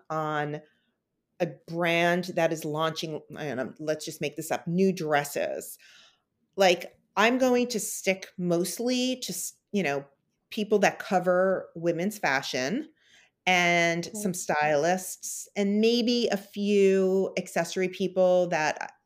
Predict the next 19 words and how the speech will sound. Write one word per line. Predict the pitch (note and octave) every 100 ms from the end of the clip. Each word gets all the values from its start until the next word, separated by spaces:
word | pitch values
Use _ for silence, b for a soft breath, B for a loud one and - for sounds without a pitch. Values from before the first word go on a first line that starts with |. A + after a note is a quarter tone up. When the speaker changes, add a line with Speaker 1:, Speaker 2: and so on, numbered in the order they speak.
| -
Speaker 1:
like, | D3+ C#3
I'll | D#3 D#3+
do | E3+
my | E3+
research | D#3 D#3 D#3+ - E3 E3+ E3 - -
and | D3 D3 D3 - _ _ _
see | - F#3
if | E3+ F3
they've | D#3 D3+ D3+
covered | - F3 E3 D#3+ D#3 - -
things | E3 D#3
like | D3 D3
that | D3+ C#3+ C#3
in | D3
the | D3+
past. | - C#3+ D3+ - C3
Like, | A2+ - - F3
you | D3+
know, | B2+